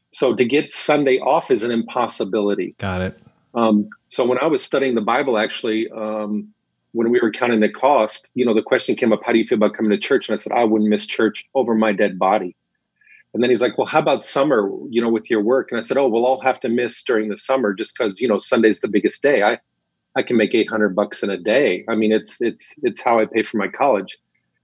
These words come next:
Speaker 1: He's like, "Well, what do you think? Would Jesus go to church on Sunday?" And I said, "Well, you're killing me." <laughs> Of course Jesus would go. <laughs> And he said, "Well, then what do you think you should do?" And I said, "Well, doggone it,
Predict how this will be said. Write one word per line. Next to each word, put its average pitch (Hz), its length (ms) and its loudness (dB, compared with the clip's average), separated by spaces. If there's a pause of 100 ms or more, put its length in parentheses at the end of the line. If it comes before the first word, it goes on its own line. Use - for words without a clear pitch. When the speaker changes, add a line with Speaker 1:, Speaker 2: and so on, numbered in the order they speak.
(220)
Speaker 1:
He's 123 140 0
like, 135 140 2
"Well, 127 80 2
what 147 60 2
do 185 60 2
you 170 40 0
think? 156 240 -2
Would 110 160 0
Jesus 135 340 -2
go 156 120 0
to 147 100 2
church - 320 -2
on 143 140 -2
Sunday?" 147 360 2
And 127 80 2
I - 40 -4
said, 101 220 -2
"Well, 92 180 -8 (1700)
you're 127 200 -2
killing 135 500 -2
me." 165 180 -2
<laughs> 214 80 -2 (640)
Of 202 140 0
course - 360 0
Jesus 131 400 0
would 131 240 0
go. 131 300 2
<laughs> - 40 -8 (1300)
And 226 320 -2
he 208 100 2
said, 147 160 2
"Well, 139 160 2
then 143 320 -2
what 143 200 -2
do 160 60 4
you 165 60 4
think 151 220 -2
you 180 120 2
should 170 180 0
do?" 127 100 2
And 123 80 0
I 123 60 0
said, 123 280 -4
"Well, 139 400 0 (180)
doggone 139 560 0
it, 160 120 -6